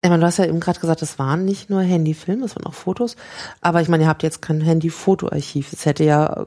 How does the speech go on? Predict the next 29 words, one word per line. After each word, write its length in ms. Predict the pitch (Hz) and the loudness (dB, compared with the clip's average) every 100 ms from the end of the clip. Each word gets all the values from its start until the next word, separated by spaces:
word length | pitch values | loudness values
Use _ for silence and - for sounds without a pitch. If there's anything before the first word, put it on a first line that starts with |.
| - | -4
auch 140 | 156 | -2
sein 220 | 156 156 | 2 2
können, 160 | 160 156 | 2 2
wenn 100 | 151 | 4
da 80 | 147 | 2
überall 200 | 151 143 | 2 0
so 100 | 147 | -2
viel 100 | 147 | -6
Fotos, 320 | - 117 160 | -4 -4 -4
also 40 | - | -2
ihr 180 | 160 | 0
habt 160 | 156 - | 2 0
euch 120 | 185 | 0
ja 120 | 180 | 0
irgendwie 260 | - 170 175 | 0 0 0
auf 120 | - | -2
dieses 420 | - 185 185 185 | -2 0 2 0
spezialisiert. 720 | - 175 - 170 160 156 196 - - - - - _ | -2 -4 0 2 2 4 4 2 -8 -18 -20 -20 _
Warum 380 | 160 156 226 226 | 0 2 2 2
auf 240 | 202 - - _ - | -2 -2 -12 _ -4
die 80 | 180 | 0
Filme? 560 | - 202 170 143 143 | 2 4 4 0 -2
Also 180 | - 147 | 0 0
abgesehen, 380 | 151 - 160 160 | 0 0 2 2
dass 140 | 156 | 2
sie 80 | 151 | -2
so 60 | 147 | -2
versatzstückhaft 1040 | 156 143 160 - - - 208 - 202 - | 0 0 -2 -4 -8 -6 -6 -4 -6 -2
sind, 280 | 202 196 | -2 -2